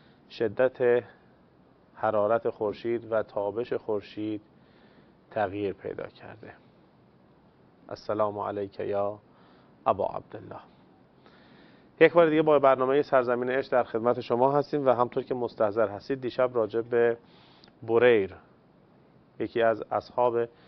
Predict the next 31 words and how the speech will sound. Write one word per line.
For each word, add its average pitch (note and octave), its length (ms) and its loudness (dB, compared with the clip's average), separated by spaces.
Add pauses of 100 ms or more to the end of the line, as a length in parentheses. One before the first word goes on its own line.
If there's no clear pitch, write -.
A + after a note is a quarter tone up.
(220)
خالص A2+ 400 0
آقا A2+ 300 2
ابا G#2+ 180 0
عبدالله A2 240 -4
الحسین A2 380 -6
علیه G#2+ 180 -4
السلام A2 460 -4
صحبت G2 300 -6
کردیم G2+ 200 -6
و G#2+ 40 -6
اینکه B2 240 -4
چگونه A#2+ 460 -4 (460)
با B2+ 320 6 (300)
رفتار C#3 480 4
حکیمانه C3 720 -2
خود B2+ 400 -2
در A#2+ 140 4
مقابل A2+ 440 -2
عمر G#2+ 380 -2
سعد A#2+ 460 0
و - 20 0
عدم B2+ 540 -2 (720)
سلام A2 520 0
کردن A#2 640 0
به G2 280 -2 (360)
عمر G#2 320 -4
سعد C#3+ 380 -2
ملعون A#2 680 -2 (480)
به B2 60 -2
تمام C3+ 380 2
جهانیان A#2+ 840 -2